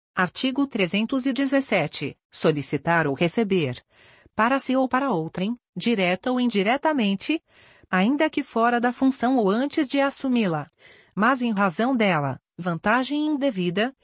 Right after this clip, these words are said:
ou aceitar promessa de tal vantagem. Pena reclusão,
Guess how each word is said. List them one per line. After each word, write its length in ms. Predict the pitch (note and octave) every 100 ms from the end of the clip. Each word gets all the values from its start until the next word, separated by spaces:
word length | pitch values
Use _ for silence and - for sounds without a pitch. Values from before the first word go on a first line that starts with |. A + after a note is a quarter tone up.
| _ - _
ou 120 | D#4
aceitar 520 | F4 - E4 - G#3 A3
promessa 580 | F#3+ F3+ G#3 C4 - A#3
de 120 | G3
tal 280 | G#3+ A#3+ C4
vantagem. 760 | C#4 C4 G#3 D#3+ C3+ B2+ B2 _ _ _ _ _ -
Pena 260 | C4 D4+ D#4
reclusão, 760 | C#4 D4+ D4 C#4 F3+ E3 C4